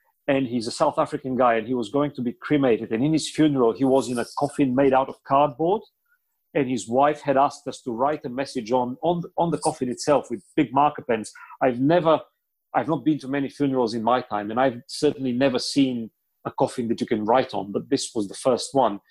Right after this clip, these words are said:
And it was a, it was maybe two or three hundred people, and I was one of the first, I was standing closest to it when they start giving out the marker pens. And I was one of the first to write on it. And I wasn't sure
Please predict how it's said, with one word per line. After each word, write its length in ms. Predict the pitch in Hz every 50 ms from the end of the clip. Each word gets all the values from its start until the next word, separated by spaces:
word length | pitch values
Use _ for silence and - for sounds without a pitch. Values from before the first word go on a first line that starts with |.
| _ _ _ _ _ _ _ _ _ _ _ -
And 300 | 160 143 139 139 127 - - - _ -
it 120 | 160 160
was 160 | 156 131 117
a, 80 | 127 104 - _ _ _ _ _ _ _ _ - - -
it 80 | -
was 160 | - 120 -
maybe 180 | 147 147 139 127
two 180 | - - - 147
or 100 | 131 -
three 140 | - -
hundred 280 | - 135 127 117 117 -
people, 240 | - 131 127 - 120
and 120 | 117 117 127
I 60 | 127
was 180 | 120 117 104
one 180 | 110 123 151 156
of 140 | 151 123 113
the 80 | 123
first, 400 | - - - - 143 135 - - - -
I 80 | - 135
was 200 | 135 127 - -
standing 440 | - - - 156 151 143 151 131 - -
closest 460 | - 147 151 160 160 - 160 - - -
to 140 | 170 165
it 100 | 185 190 - -
when 160 | 151 139 127
they 100 | 135 127
start 340 | - - - 147 147 147 - -
giving 240 | 131 151 143 143 139
out 140 | 143 139 -
the 80 | 139
marker 340 | 127 131 147 165 156 - - -
pens. 340 | 170 170 180 208 214 - - _ _ _ _ _ _ _ _ _ _ _ -
And 100 | - 143
I 60 | 147
was 160 | 139 135 117 117
one 160 | 135 156 165
of 100 | 143 131
the 60 | 139
first 340 | - - 143 143 135 - -
to 80 | -
write 340 | 127 113 131 151 156 147 -
on 100 | 131 117
it. 80 | 113 -
And 100 | 135 123
I 80 | 135 147
wasn't 380 | 156 180 214 185 190 175 165
sure 360 | - - - - 190 170 147